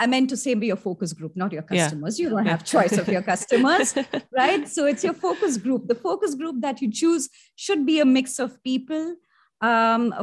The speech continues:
Speaker 1: from different backgrounds. It could be different experiences, some who've had very good experiences with you and some
Speaker 2: Mm-hmm.
Speaker 1: who have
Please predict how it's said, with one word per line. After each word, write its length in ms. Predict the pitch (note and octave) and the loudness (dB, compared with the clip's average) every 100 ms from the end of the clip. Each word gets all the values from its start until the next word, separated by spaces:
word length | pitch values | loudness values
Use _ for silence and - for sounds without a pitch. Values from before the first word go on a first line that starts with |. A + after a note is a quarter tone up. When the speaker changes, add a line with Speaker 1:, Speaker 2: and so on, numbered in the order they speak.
| G#3+ | -4
Speaker 1:
from 180 | A#3+ A#3 | 0 0
different 320 | C4 C4+ B3+ | 0 0 2
backgrounds. 640 | D4+ D#4+ C4+ D4+ D4+ D4 | 0 -2 -2 0 0 0
It 120 | B3 - | -2 -4
could 160 | A#3 | -4
be 80 | A#3+ | -2
different 340 | B3 C#4 D#4 | -4 -4 -4
experiences, 840 | D4+ - - D4 C#4+ D#4 E4 D#4+ - | -4 -8 -6 -4 0 -2 -2 -6 -4
some 220 | B3+ C4 | 0 2
who've 240 | B3 B3 G3+ | 2 -2 -2
had 360 | G#3 A3 F#3 | 0 0 -2
very 220 | F3+ G#3 | -2 -2
good 160 | B3+ D#4 | -4 -6
experiences 680 | D4+ - C#4+ C#4+ D4+ D#4 C4 | -8 -2 0 0 0 -2 -6
with 180 | C4 C4+ | -8 -4
you 300 | C4+ C4+ C4 _ _ - | -4 -4 -8 _ _ -4
and 160 | A#3 A3 | -2 2
some 240 | C4 B3+ | 2 4
Speaker 2:
Mm-hmm. 100 | A3+ | 2
Speaker 1:
who 80 | G#3 | 0
have 200 | G3+ | -2